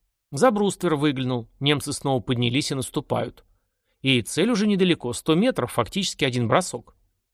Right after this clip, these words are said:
Кинулся к пулемёту, открыл огонь. Стволом влево-вправо, не снимая больших пальцев с гашетки. Огонь его оказался неожиданным, кинжальным.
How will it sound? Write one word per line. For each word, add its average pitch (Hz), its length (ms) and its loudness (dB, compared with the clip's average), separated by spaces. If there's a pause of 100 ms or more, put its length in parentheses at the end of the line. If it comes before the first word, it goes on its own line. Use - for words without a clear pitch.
(320)
Кинулся 269 340 2
к - 80 -12
пулемёту, 165 560 2
открыл 247 340 2
огонь. 127 420 2 (460)
Стволом 135 540 4
влево-вправо, 123 720 4
не 143 160 0
снимая 147 480 2
больших 131 420 -2
пальцев 120 400 2
с 113 60 -4
гашетки. 120 640 -2 (1300)
Огонь 214 320 4
его 233 160 6
оказался 214 520 0
неожиданным, 196 560 0
кинжальным. 143 640 0